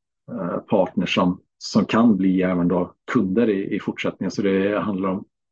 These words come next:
samarbete med kommuner, städer, men, men framförallt också mycket med fordonsindustrin och telekomindustrin, eh, och liknande. Så där får vi ju rätt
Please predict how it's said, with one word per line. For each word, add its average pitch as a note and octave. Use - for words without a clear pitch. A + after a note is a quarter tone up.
samarbete F#2+
med C3+
kommuner, B2
städer, A#2
men, G#2
men G2
framförallt F#2+
också F#2+
mycket -
med F#2
fordonsindustrin F#2
och F#2
telekomindustrin, F#2+
eh, F#2
och -
liknande. G2
Så -
där G#2+
får A2
vi G#2+
ju G2+
rätt F#2+